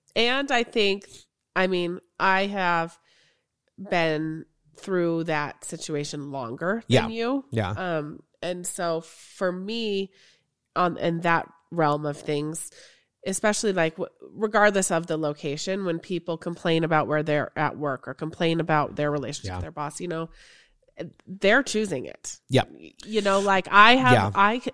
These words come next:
Speaker 1: literally only have control over myself, my choices, and my reaction to things. And so if people lean on me for advice, I can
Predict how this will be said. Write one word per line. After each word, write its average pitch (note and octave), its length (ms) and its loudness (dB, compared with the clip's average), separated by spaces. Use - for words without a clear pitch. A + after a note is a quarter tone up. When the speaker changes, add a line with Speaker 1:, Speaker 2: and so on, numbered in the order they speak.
Speaker 1:
literally G#3+ 680 4
only F#3 240 2
have F3+ 200 -2
control F3+ 400 -2
over D#3+ 180 -2
myself, D#3+ 640 4
my F3 240 4
choices, F3+ 520 4
and E3 140 -6
my D#3 120 2
reaction D3+ 640 0
to - 140 -6
things. A3+ 500 0
And F#3 260 2
so F3 440 6
if F#3 180 -2
people A3+ 300 -2
lean F#3+ 200 4
on G3 140 4
me F#3 120 2
for F#3 160 0
advice, F3 580 4
I E3 160 6
can D#3+ 420 0